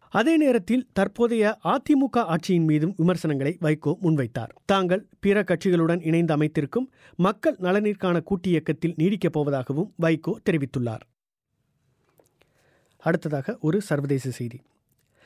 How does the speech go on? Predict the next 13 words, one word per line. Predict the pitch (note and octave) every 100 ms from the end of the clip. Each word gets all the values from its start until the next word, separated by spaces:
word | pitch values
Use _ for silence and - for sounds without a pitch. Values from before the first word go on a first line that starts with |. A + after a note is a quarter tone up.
| - _
தங்கள் | G3+ A#3+ B3+
நாட்டில் | A3+ G#3+ B3+ C#4
குவிந்து | - G3+ G#3
வரும் | F#3+ F3 F3
குடியேறிகளை | D3+ E3+ E3+ D3+ C#3+ D3+
பதிவு | D3 C#3+ D#3+
செய்யாமல் | - C#3 C#3+ C#3 E3+ -
ஹங்கேரியை | E3 A3+ B3+ A3 F#3+
நோக்கி | D3+ D3 D#3+ D#3
அவர்களை | C#3 C3+ C3 C#3 -
அனுப்ப | C#3+ F#3+ C#3+ C3
ஆரம்பித்துள்ளது | C3 A#2+ B2 A#2 A#2+
குரேஷியா. | - C#3+ B2+ A2+